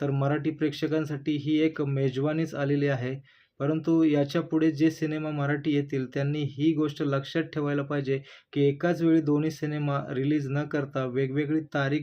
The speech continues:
धरली तर ते दोन्ही सिनेमांसाठी तितकंच योग्य आणि तितकंच चांगलं ठरेल. तर आरपार हा सिनेमाचा ट्रेलरसुद्धा खूप उत्तम आहे. येत्या बारा सप्टेंबरला आरपार हा सिनेमा सिनेमागृहात येतोय आणि त्याचबरोबर दश अवतारसुद्धा येतोय. दोन्हीही सिनेमांना आपण मराठी रसिक प्रेक्षक म्हणून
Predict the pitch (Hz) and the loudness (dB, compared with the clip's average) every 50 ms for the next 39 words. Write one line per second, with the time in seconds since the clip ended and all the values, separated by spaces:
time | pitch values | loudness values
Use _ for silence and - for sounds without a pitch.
0 | 143 135 147 143 139 143 135 135 135 - - - _ _ _ - - 160 151 143 | -2 -2 -2 0 0 0 -2 -2 -2 -8 -18 -20 _ _ _ -2 -2 -2 -2 0
1 | - 170 165 170 175 170 147 151 151 151 160 175 175 170 - 165 160 160 156 160 | 2 4 4 4 4 2 2 2 2 4 4 2 0 2 0 -2 0 0 0 0
2 | 165 156 156 156 143 135 160 160 156 151 165 156 156 - - 180 175 143 139 151 | 0 0 -2 -4 -2 2 2 2 2 2 0 -2 -2 -2 0 0 0 0 2 2
3 | 160 156 156 147 143 160 160 165 160 143 151 143 143 - - 165 156 147 - - | 2 2 2 2 2 2 2 2 0 -2 -2 -4 -4 -2 -4 -4 -4 -4 -4 -2
4 | 147 143 143 147 139 143 139 123 113 110 107 _ _ _ _ _ _ _ _ _ | -2 0 0 0 -2 -2 -2 -4 -4 -6 -8 _ _ _ _ _ _ _ _ _
5 | _ - 139 131 127 131 147 151 151 - 175 170 160 156 165 160 160 165 160 160 | _ -2 0 0 2 2 0 -2 0 0 0 2 2 2 0 -2 0 0 0 2
6 | 160 160 160 147 160 156 147 - 151 151 151 147 143 143 156 143 151 156 151 - | 2 2 2 2 0 -2 0 -2 -2 0 0 -2 -2 -4 -4 -2 -2 -4 -4 -2
7 | - 156 147 156 147 143 147 - 156 151 151 147 139 135 147 147 147 147 143 139 | -4 -4 -2 -2 -6 -6 -4 -6 -4 -4 -2 -2 -2 0 -2 -2 -4 -2 -4 -4
8 | 139 - 143 139 139 139 143 151 151 - 156 143 - - 156 156 151 143 143 143 | -2 -2 -2 0 2 2 2 0 0 -2 -4 -6 -2 -2 -2 -2 -2 -2 0 0
9 | 143 143 143 139 139 - 151 147 156 156 156 147 151 147 151 147 147 147 143 143 | 0 0 0 -2 -2 -2 0 2 2 2 2 0 -4 -4 -2 0 0 -2 -2 -4
10 | - - - - _ - - 147 147 151 156 156 156 151 139 156 147 143 143 143 | -10 -20 -20 -20 _ -4 2 4 4 4 4 2 0 0 0 2 2 4 4 2
11 | 151 147 135 135 139 156 151 - 156 143 143 143 - - - _ - 131 135 139 | 2 0 0 2 2 4 4 4 4 4 4 0 -4 -14 -20 _ -6 -4 -4 -2
12 | - 143 147 147 143 135 151 151 143 143 147 135 120 135 135 135 - 160 147 139 | 0 0 0 0 0 0 0 0 0 0 -2 -2 0 -2 -2 0 -2 -2 0 0
13 | 131 135 - 151 151 147 143 147 143 135 143 143 135 135 - 131 123 117 117 139 | 0 0 -2 -2 -2 -2 -2 -2 -2 0 2 0 0 0 -2 -6 -6 -2 2 2
14 | 143 143 156 160 156 160 170 180 175 - 156 151 147 147 151 151 151 151 147 143 | 2 4 2 2 0 2 0 0 0 0 -2 0 0 -2 -2 -2 -2 -2 -2 -2
15 | - 151 147 147 143 139 139 151 151 160 156 143 147 143 - 170 160 165 151 - | -2 -2 -2 0 0 0 0 0 0 0 0 0 0 -2 -2 -4 -4 -4 -2 -2
16 | 151 135 - - 156 143 147 147 143 139 139 139 | -2 -2 -2 -6 -6 -4 -2 -2 0 0 0 -2